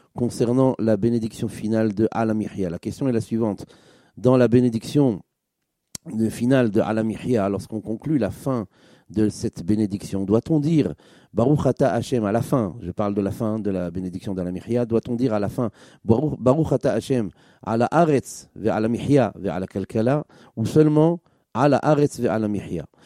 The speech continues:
Et deuxième question qui nous est posée, dans quel cas doit-on dire, doit-on terminer en, par les termes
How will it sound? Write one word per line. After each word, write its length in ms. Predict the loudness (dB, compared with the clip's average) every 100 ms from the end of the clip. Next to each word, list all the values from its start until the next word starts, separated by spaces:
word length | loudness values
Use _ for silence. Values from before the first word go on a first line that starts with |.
| -20 _ -6
Et 80 | 2
deuxième 480 | 4 6 4 4 -2 -4
question 540 | -4 -4 -2 0 0
qui 160 | -4 -4
nous 180 | -4
est 60 | -6
posée, 360 | -2 0 0 0
dans 160 | -2
quel 320 | -4 -4 -4
cas 280 | -6 -2 0
doit-on 360 | 2 0 0 -4
dire, 400 | -2 -2 -2 -4 _ _ -4
doit-on 260 | -4 -2 0
terminer 640 | 2 2 2 2 2 0 _ _ -6
en, 180 | -6 -2
par 120 | -2 -2
les 120 | 0
termes 260 | 0 -2